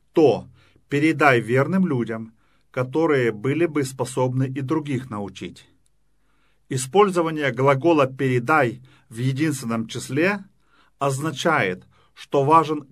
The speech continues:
каждый человек. Как написано в Иоанна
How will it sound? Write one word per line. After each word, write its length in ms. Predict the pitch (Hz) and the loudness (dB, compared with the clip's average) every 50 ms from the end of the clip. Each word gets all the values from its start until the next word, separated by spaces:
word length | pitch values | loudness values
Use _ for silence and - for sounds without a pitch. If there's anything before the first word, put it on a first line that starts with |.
| _ _ | _ _
каждый 680 | - - 151 147 151 156 139 127 110 107 92 87 87 - - | -2 2 6 6 6 4 2 -2 -8 -10 -10 -10 -12 -16 -14
человек. 640 | - - 131 123 127 123 113 107 101 87 87 - - _ _ _ _ _ _ _ _ _ _ _ _ | -10 -6 -4 -2 -2 -2 -2 -2 -4 -6 -6 -8 -16 _ _ _ _ _ _ _ _ _ _ _ _
Как 220 | - 147 135 - 135 | -4 -4 -4 -2 -4
написано 580 | 131 127 131 170 170 - - 139 131 120 110 | -6 -4 -2 -2 -2 -2 -2 -2 -2 -2 -2
в 100 | - - - - | -2 -6 -10 -6
Иоанна 580 | 131 131 123 139 147 151 139 123 117 117 123 | -2 0 2 2 2 0 0 0 -2 -2 -6